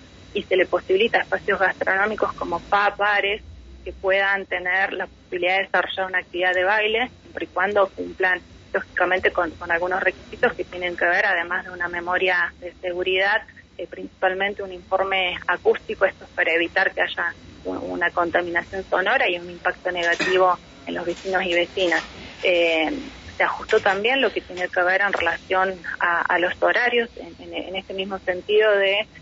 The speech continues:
eh, potenciar que, que haya mayor actividad y, y mayores,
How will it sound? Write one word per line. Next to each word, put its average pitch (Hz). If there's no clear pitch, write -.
eh, 170
potenciar 185
que, 190
que -
haya 185
mayor 180
actividad 196
y, 185
y 170
mayores, 190